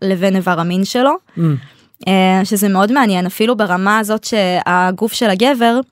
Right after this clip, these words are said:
Speaker 1: אה, האיבר מין שלו הוא בחוץ, בעוד שהגוף של האישה, איבר המין שלה הוא פנימי. ככה שכשהאישה בגיל ההתבגרות מתחילה להיות מגורה וההורמונים מתחילים לעלות,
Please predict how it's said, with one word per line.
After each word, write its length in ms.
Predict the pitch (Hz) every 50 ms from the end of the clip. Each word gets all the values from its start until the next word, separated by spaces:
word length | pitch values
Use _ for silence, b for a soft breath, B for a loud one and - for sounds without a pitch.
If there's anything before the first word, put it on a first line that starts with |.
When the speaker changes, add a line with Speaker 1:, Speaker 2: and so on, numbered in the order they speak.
| _ _ _ - - -
Speaker 1:
אה, 320 | 185 185 185 185 185 185 185
האיבר 260 | 185 185 190 180 202 208
מין 140 | 208 208
שלו 200 | 202 - 240 226
הוא 80 | 208 180
בחוץ, 480 | 208 - - 226 196 - - - - - b b b b b b b b
בעוד 220 | - 190 185 180 180
שהגוף 340 | - 202 185 180 214 214 -
של 200 | - - 220 214
האישה, 280 | 190 185 - - 285
איבר 160 | 262 208 196
המין 200 | 190 196 202 196
שלה 200 | 196 - 220 208
הוא 80 | 185 175
פנימי. 300 | - - 180 175 185 190 165 b b b b b b b b b b
ככה 220 | - 196 - -
שכשהאישה 640 | 202 - 190 185 - - 208 190 185 190 - - 262 285 285
בגיל 260 | 330 247 233 220 208
ההתבגרות 540 | 185 190 185 - 190 190 196 185 196 190 -
מתחילה 360 | 190 190 - - 190 185 185
להיות 180 | 190 185 185
מגורה 400 | 208 196 190 190 190 180 196 208 202
וההורמונים 440 | 190 185 180 180 190 196 190 208 208
מתחילים 360 | 190 190 - - 185 185 185
לעלות, 600 | 190 190 185 190 214 285 311 311 311 - - -